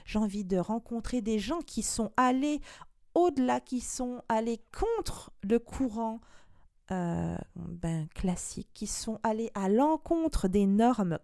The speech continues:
que la société nous impose pour créer leur business, s'occuper de leur famille. Il n'y a donc pas qu'une seule façon d'avoir un business à succès, évidemment que non.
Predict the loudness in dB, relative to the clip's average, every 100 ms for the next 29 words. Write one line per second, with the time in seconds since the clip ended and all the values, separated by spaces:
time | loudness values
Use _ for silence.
0 | -4 -2 -2 -2 -6 -6 -8 -8 -6 -8
1 | -8 -6 -6 -6 -10 -18 _ -20 -20 -20
2 | _ -4 -2 -2 -2 2 2 2 -2 -4
3 | -4 -4 -6 -10 -2 -2 -2 -2 -2 -2
4 | -2 -2 -4 -8 -10 -16 -20 _ _ _
5 | _ _ _ _ -20 -14 -2 0 2 2
6 | 2 0 -4 -8 -12 -20 4 4 4 -2
7 | -8 -4 -4 -4 -2 -4 -2 -4 -4 -4
8 | -6 -2 -2 -2 -4 -4 -4 -4 -4 -6
9 | -8 -12 -4 -4 0 -2 0 0 2 0
10 | 0 0 2 0 0